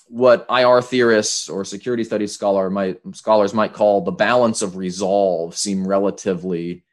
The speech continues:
equal when we were talking about crises over places like, like West Berlin, right? And so,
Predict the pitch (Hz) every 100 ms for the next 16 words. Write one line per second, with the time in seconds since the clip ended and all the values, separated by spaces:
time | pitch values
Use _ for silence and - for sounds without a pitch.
0 | _ - 120 117 90 85 90 101 98 -
1 | 110 110 101 92 92 90 - - 104 98
2 | 95 92 92 92 90 92 90 95 90 90
3 | 82 - 95 - 104 113 - 101 85 73
4 | - - 85 90 98 120 104